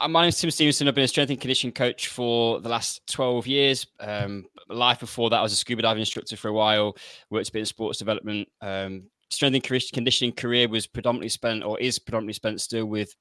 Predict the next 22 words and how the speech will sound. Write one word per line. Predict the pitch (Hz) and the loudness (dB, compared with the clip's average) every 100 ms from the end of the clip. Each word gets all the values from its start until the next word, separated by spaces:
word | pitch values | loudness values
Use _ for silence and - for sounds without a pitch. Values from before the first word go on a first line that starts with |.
| _ | _
working | 110 107 107 | -10 -8 -6
in | 101 | -8
Paralympic | - 117 120 110 101 | 0 0 0 -4 -6
sports, | - - 127 127 - - - - - - | -6 -2 0 0 -4 -14 -20 -18 -18 -2
um, | 104 104 - | 0 0 -2
and | 104 104 104 101 98 - - _ | -6 -2 -2 -2 -6 -10 -14 _
started | - - 120 - 117 | -8 0 0 0 -6
playing | - 110 107 | -2 0 2
around | 107 107 107 | 2 2 0
with | 107 | -6
calisthenics, | - 110 104 117 110 - - - - - - _ | -4 -2 0 2 2 0 -8 -8 -12 -18 -20 _
oh, | 95 | -14
about | 87 113 - | -6 -6 -2
seven | - - 131 123 120 120 | -2 0 -2 -2 -4 0
years | 120 123 120 | 2 2 0
ago, | 113 104 98 113 139 _ | -2 -2 0 -2 -4 _
because | 113 117 113 | -12 -6 -4
I'd | 101 | -2
had | 104 110 | -4 -2
multiple | 123 120 - 110 104 | -4 -4 -8 -8 -6
shoulder | - 127 123 | -6 0 0
dislocations, | 113 - - 113 104 110 104 98 - | -2 -8 -4 -4 -2 -4 -6 -4 -4